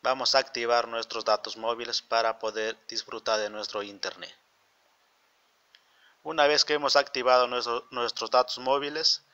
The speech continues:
nos vamos a ir a cualquier parte para ver si es que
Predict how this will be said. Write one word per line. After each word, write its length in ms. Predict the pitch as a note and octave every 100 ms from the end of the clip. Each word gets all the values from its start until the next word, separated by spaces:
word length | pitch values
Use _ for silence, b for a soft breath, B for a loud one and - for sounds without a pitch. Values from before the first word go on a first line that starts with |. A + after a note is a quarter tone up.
| _
nos 120 | A2 G#2+
vamos 380 | A2+ A2+ G#2+
a 40 | A#2
ir 180 | A2 - _ _ _ _ _
a 120 | G#2
cualquier 580 | - G#2+ G#2 _ C3 C3
parte 380 | - B2+ B2+ C3+
para 300 | - G#2+ G#2
ver 180 | G#2 G#2+
si 220 | - A2+
es 140 | A2
que 260 | - A2+ A2+